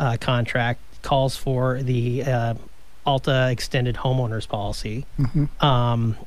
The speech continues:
Speaker 1: on a residential, uh, purchase. And that has, that has a, that has a ton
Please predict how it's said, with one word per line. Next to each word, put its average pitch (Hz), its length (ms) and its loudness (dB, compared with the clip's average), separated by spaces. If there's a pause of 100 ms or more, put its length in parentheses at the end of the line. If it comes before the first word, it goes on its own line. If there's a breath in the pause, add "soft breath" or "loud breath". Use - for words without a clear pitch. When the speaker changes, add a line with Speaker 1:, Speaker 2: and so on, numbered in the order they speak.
(100)
Speaker 1:
on 131 160 2
a - 20 -2
residential, 120 840 0
uh, 110 360 0 (540)
purchase. 120 440 0 (480 soft breath)
And 147 320 4
that 190 200 0
has, 180 240 2
that 147 80 -6
has 233 160 2
a, 208 100 4
that 139 160 -2
has 220 200 0
a 156 80 0
ton 117 680 2